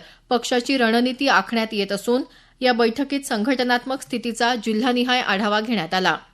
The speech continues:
भंडारा जिल्ह्यात रोवणी कामासाठी महिला मजुरांना घेऊन जाणारं वाहन उलटून झालेल्या अपघातात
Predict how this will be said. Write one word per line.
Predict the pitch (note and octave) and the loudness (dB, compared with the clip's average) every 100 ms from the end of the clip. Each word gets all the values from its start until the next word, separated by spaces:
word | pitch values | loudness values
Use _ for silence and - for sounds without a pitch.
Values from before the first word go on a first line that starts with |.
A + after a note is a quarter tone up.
| _ _ _ _ _ _ _ _ _ _ _ _ _ _ _ - | _ _ _ _ _ _ _ _ _ _ _ _ _ _ _ -6
भंडारा | A#3 B3 B3 C4+ D4 | 0 2 6 6 6
जिल्ह्यात | D4 C#4+ D4 D4 | 2 2 2 2
रोवणी | C4+ A3+ A#3 C4+ | 4 4 2 0
कामासाठी | C4+ B3+ C4 C4 C#4+ | 0 0 -2 -2 -2
महिला | B3+ A#3+ A#3 | 0 2 2
मजुरांना | A#3 A3+ A#3 A3 A3+ A#3 | 2 0 0 0 0 0
घेऊन | B3 A3+ A3+ | 0 0 2
जाणारं | G#3+ G#3 A3 | 2 2 2
वाहन | A3 G3 G#3+ B3 | 2 2 2 0
उलटून | A#3 A3 G#3 A#3 | 0 -4 -2 0
झालेल्या | A#3 G3+ G3+ G#3+ | 0 0 0 0
अपघातात | A3 F#3+ G3+ A#3 A3+ | 0 -2 -2 0 2